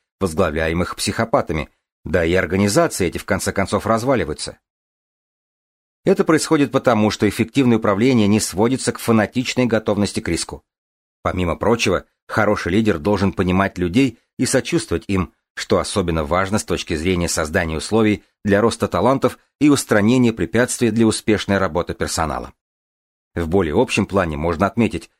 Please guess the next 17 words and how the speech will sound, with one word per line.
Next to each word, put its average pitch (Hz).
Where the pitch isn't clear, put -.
что -
вероятность 95
умереть 98
не 104
своей 107
смертью 98
у -
психопатов 113
выше 117
среднего – 85
и, 120
конечно, 123
у 123
них 123
куда 131
больше 107
шансов 131